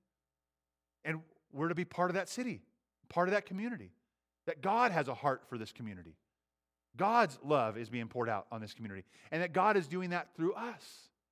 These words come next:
and that we're to pursue the well-being of the community, certainly through prayer. Pray to the Lord on its behalf,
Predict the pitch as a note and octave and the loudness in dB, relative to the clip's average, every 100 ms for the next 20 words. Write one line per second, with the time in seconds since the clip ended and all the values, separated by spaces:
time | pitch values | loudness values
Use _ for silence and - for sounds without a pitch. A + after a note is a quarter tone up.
0 | _ _ _ - C#3+ C#3+ D3+ D3 B2+ C3+ | _ _ _ -8 -4 -2 -2 -4 -8 -6
1 | A#2+ A2+ C3+ C#3+ A2 G2+ G2+ G#2 - G2+ | -4 0 2 2 -2 -8 -10 -12 -12 -12
2 | F#2 F2+ E2+ _ _ _ _ _ _ - | -12 -12 -16 _ _ _ _ _ _ -6
3 | B2 A2+ - A2+ - D3 C3 - C3+ C#3+ | -4 -6 -6 -8 -4 0 2 2 0 2
4 | A2+ F#2+ - _ _ _ A#2+ A2+ C#3 A#2+ | 0 -4 -16 _ _ _ -6 0 0 0
5 | G#2+ G2 G2+ C3 A2+ | -4 -10 -6 -2 -4